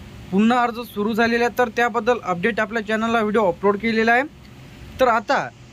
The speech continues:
तुम्हालासुद्धा हा जो फॉर्म भरून महिन्याला दीड हजार रुपये इथं मिळणार आहे. तर आता मुख्यमंत्री माझी लाडकी बहीण योजनेचे जे काही पैसे आहेत, जे काही जून आणि कोणत्या तारखेला जमा होईल व कोणत्या दिवशी, तर आता यासाठी तुम्हाला जे काही या योजनेअंतर्गत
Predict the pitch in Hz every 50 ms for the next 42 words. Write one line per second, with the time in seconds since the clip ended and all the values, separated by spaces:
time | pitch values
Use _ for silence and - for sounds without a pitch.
0 | - - - 214 226 240 247 254 254 247 254 220 214 254 262 262 254 220 196 208
1 | 214 196 254 247 - - 226 233 226 208 220 240 254 233 220 202 202 214 220 226
2 | 233 214 180 202 208 214 214 190 226 214 226 208 - 226 233 190 240 233 214 185
3 | 165 165 185 196 202 214 220 226 262 294 - - - - - - - - 254 262
4 | 262 262 254 269 277 277 - - - - - - 165 185 185 - - 247 240 254
5 | 247 254 254 247 214 196 190 185 226 226 233 226 214 233 247 220 240 233 240 247
6 | 233 202 240 240 226 233 240 220 202 247 - 254 254 - - - 185 220 196 202
7 | - 262 233 185 151 147 160 214 190 226 254 214 185 165 196 220 240 247 233 -
8 | 190 196 214 220 247 262 269 262 - - - - - - - - - - - 190
9 | 202 208 196 247 247 233 240 233 226 196 233 247 254 247 196 175 202 208 220 240
10 | 240 240 247 247 254 240 240 262 254 220 220 214 202 247 247 220 240 233 - -
11 | 247 262 294 330 - - - - - - - - - - 226 233 247 240 - 262
12 | 208 156 131 - - 131 - 143 165 208 240 240 240 254 240 220 269 269 277 285
13 | - - - - - - - - 202 220 226 247 247 247 247 226 190 233 233 -
14 | 254 262 240 214 208 220 240 247 247 247 214 240 247 254 226 240 247 240 233 254